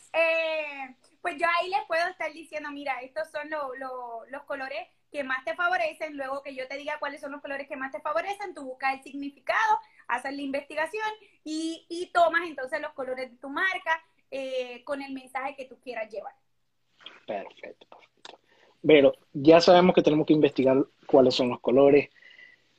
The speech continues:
Speaker 2: A la hora, ¿qué fotos, hablando de, ya de, de, de, de las redes sociales, cuáles son las fotos, eh, qué tipo de fotos profesionales debería tomarse un chef? O sea, ¿cuál, cuál sería la postura?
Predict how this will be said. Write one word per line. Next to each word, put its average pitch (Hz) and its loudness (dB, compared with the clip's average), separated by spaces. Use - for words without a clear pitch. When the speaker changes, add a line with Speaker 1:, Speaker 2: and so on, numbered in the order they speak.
Speaker 2:
A 165 10
la 151 10
hora, 131 0
¿qué 214 8
fotos, 143 4
hablando 147 8
de, 147 8
ya 151 10
de, 147 10
de, 120 -2
de, 113 -6
de 131 4
las 123 2
redes 131 6
sociales, 117 2
cuáles 202 8
son 196 6
las 185 2
fotos, 165 8
eh, 147 8
qué 208 6
tipo 220 10
de 196 8
fotos 196 6
profesionales 165 4
debería 147 8
tomarse 139 4
un 131 0
chef? 120 0
O 139 2
sea, 127 4
¿cuál, 156 8
cuál 175 8
sería 185 10
la 170 10
postura? 151 4